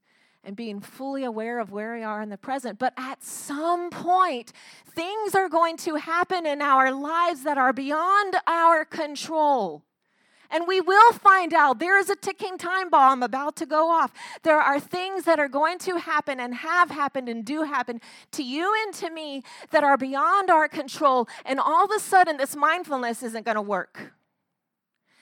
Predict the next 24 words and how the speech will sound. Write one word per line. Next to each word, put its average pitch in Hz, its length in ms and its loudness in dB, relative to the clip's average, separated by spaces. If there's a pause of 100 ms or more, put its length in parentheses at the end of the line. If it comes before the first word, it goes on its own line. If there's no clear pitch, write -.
(340)
And 226 120 -14
that's 285 260 -2
where 185 440 -6 (520)
we 240 140 -12
have 220 280 -14
to 220 60 -16
pay 202 180 -14
attention 196 420 -16
to 220 160 -12
our 214 140 -8
heart. 302 640 -14 (1200)
We 339 60 -10
have 330 120 -8
to 311 80 -10
pay 311 180 -10
attention 302 440 -12
to 311 160 -8
our 294 160 0
heart. 359 320 -6
And 277 120 -12
today 302 280 -10
I'm 392 100 -14
talking 311 320 -4
about 285 240 -2